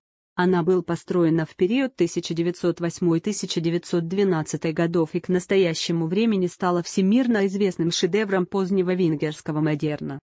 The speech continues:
Между тысяча девятьсот двадцать третьего и тысяча девятьсот двадцать пятого годами, после сильного утрагана, в синагоге была проведена значительная реконструкция и некоторые изменения, но они не изменили существенно внешний вид здания.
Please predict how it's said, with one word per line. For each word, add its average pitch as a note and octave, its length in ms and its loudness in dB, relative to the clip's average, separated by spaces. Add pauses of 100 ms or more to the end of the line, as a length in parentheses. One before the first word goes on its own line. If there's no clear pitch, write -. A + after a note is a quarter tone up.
(280)
Между A3+ 420 2
тысяча A3 440 -2
девятьсот E3+ 580 -2
двадцать E3 400 -2
третьего E3 340 -4
и - 120 -6
тысяча F#3 400 -2
девятьсот E3+ 460 0
двадцать D#3+ 420 -4
пятого E3 360 -2
годами, E3 540 0 (200)
после G#3+ 280 2
сильного A3 480 2
утрагана, D#3+ 640 -2 (200)
в - 60 -14
синагоге G#3 540 2
была G3 260 0
проведена F3+ 560 0
значительная D#3+ 720 0
реконструкция F#3 840 -2
и D#3 60 2
некоторые E3+ 640 0
изменения, D3 680 0 (180)
но F#3+ 180 0
они F#3+ 220 2
не F#3+ 180 4
изменили F#3 460 2
существенно G#3+ 720 -2
внешний F3+ 440 2
вид F#3 180 0
здания. D3 500 -2